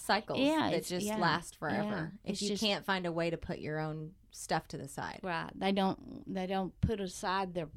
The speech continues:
Speaker 1: problems and be adults and try to do what's in the best interest of the kids.
Speaker 2: Yeah.
Speaker 1: And it's, one parent might be able to try to do that, but if the other parent's not gonna do it,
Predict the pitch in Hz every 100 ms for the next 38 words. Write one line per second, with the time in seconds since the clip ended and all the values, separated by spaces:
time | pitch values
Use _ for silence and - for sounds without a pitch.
0 | - 190 190 185 170 175 - 175 165 175
1 | 170 160 170 170 - 165 165 165 165 165
2 | 160 - 156 151 160 156 165 160 156 -
3 | 170 - 202 170 147 - 190 - 190 202
4 | 180 190 - 202 262 302 277 262 208 196
5 | 240 - - 202 202 202 190 190 190 196
6 | 196 190 196 190 185 - 175 175 180 196
7 | 202 202 208 202 156 185 180 196 190 180
8 | 190 196